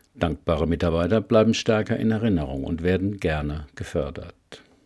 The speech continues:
Auf meinem Blog ist ein Video von David Steindl-Rast, ein aus Österreich stammendem U-S-amerikanischen Benediktinermönch. Er sagt, es ist also nicht das Glück,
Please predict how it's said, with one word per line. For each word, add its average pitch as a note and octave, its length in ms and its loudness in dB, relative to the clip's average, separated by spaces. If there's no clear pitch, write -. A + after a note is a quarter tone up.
Auf D#2+ 240 -4
meinem E2+ 240 2
Blog F2+ 260 2
ist - 300 -4
ein F2+ 400 4
Video F#2+ 560 6
von D#2+ 500 0
David E2+ 460 4
Steindl-Rast, E2+ 1200 0
ein D#2 240 -2
aus D2+ 220 -4
Österreich F2 540 -2
stammendem D#2 600 -2
U-S-amerikanischen E2 1120 -2
Benediktinermönch. E2 1000 -2
Er G#2 100 -2
sagt, G#2+ 340 -2
es G#2+ 100 2
ist B2+ 140 6
also F#2+ 180 8
nicht G2+ 260 2
das D#2+ 160 -2
Glück, - 560 -2